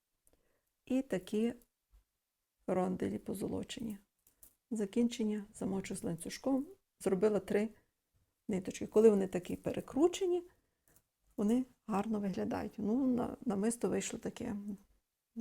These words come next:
шикарне. Із намистин малинового кольору, воно досить було таке яскраве,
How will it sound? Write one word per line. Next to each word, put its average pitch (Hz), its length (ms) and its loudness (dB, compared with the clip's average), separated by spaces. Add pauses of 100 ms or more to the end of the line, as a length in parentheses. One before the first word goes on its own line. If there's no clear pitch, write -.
шикарне. - 560 -12 (3250)
Із 233 340 6 (2000)
намистин 208 600 6 (1500)
малинового 196 720 4
кольору, 269 600 4 (340)
воно 208 180 4
досить 196 380 4
було 180 300 4
таке 185 320 2
яскраве, 247 720 4